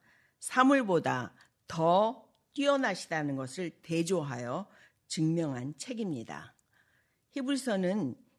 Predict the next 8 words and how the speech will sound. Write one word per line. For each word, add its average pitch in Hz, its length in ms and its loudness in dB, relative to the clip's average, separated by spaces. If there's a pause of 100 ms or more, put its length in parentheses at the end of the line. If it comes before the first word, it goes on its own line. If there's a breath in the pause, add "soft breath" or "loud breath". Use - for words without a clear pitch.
예수님에 190 680 2
관한 165 680 0 (260 loud breath)
모든 226 580 2
것을 165 360 -4
설교한 175 760 -6
서신입니다. 147 880 -8
다시 175 320 -4
말해서, 165 720 -2